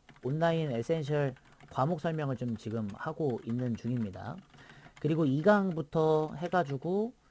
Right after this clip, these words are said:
이제 저희가 사 강까지, 사 강까지는 이제 거기 그쪽 웹 브라우징에 관련해서 그래서 제가 익스플로러 십일 버전으로,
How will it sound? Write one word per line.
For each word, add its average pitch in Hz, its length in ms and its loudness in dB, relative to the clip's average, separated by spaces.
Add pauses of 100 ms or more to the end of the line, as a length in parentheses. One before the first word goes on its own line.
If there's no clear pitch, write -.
(220)
이제 120 160 0
저희가 127 260 0
사 - 240 -2
강까지, 131 580 0 (560)
사 - 220 -2
강까지는 139 760 -2
이제 120 220 -2
거기 117 460 -4
그쪽 113 380 -6
웹 151 300 0
브라우징에 139 580 0
관련해서 110 500 -6 (400)
그래서 127 320 0 (340)
제가 127 180 0
익스플로러 160 1200 2
십일 247 440 -2
버전으로, 127 680 0